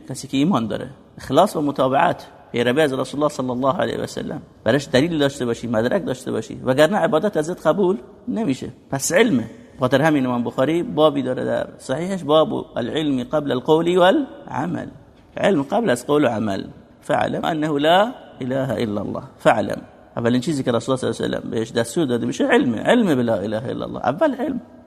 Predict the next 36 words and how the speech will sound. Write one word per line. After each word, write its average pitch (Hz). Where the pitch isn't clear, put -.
پس 131
اینجا 147
این 156
حدیث 139
از 123
جملهٔ 123
دلالتاش 120
فضیلت 131
علم 117
بر 107
عمل 160
و 131
همچنین 131
حسن 135
ظن 147
به 139
الله 127
و 107
اعتماد 120
و 110
توکل 151
و 110
کسی 185
که 123
با 131
الله 170
صادقه، 127
الله 127
هم 123
باهاش 113
صادقه، 139
نصرتش 143
می‌ده 135
در 127
فتنه 123
ها. 123